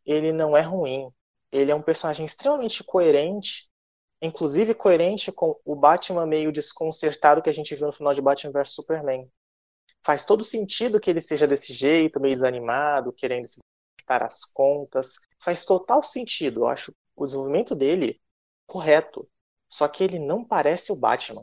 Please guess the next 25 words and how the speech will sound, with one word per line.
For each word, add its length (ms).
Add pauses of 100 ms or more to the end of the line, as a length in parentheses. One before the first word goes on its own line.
(300)
Eu 120
não 140
sinto 460
que 100
ele 120
é 40
o 60
Batman. 480 (520)
Toda 180
aquela 200
sensação 800
legal 480
que 140
eu 60
tinha 440 (300)
vendo 320
o 60
Batman 460
agir 540
no 120
Batman 320
versus 200
Superman, 520 (140)
aqui 220
some. 560